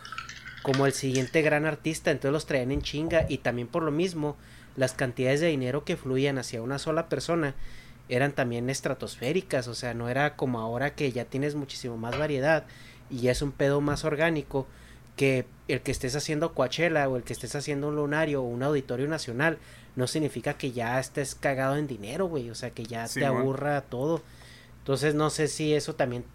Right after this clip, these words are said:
Speaker 1: tú lo percibas de esa manera, Car, que no sé si eso le haya bajado de huevos a que al medio no sea tan agresivo en esa, en ese aspecto.
Speaker 2: Sí, es que, guacha,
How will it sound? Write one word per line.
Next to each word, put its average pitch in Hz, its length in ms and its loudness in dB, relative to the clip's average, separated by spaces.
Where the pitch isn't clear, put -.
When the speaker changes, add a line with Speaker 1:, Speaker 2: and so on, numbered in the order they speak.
Speaker 1:
tú 139 160 0
lo 151 160 0
percibas 131 380 0
de 147 80 -2
esa 151 160 -8
manera, 139 400 -2
Car, 135 220 -2
que 117 260 -8
no 127 180 -4
sé 120 100 -8
si 139 160 -4
eso 143 180 -2
le 139 100 0
haya 131 140 2
bajado 123 280 -2
de 135 100 0
huevos 120 440 -4
a 147 40 -12
que 117 320 -8
al 117 160 -2
medio 123 480 0
no 127 160 0
sea 135 180 -4
tan 143 140 0
agresivo 123 460 -4
en 127 80 -2
esa, 135 460 -2
en 117 120 -8
ese 107 120 -10
aspecto. 131 440 -8
Speaker 2:
Sí, 156 440 -2
es 143 180 -2
que, 165 100 -6
guacha, 151 440 0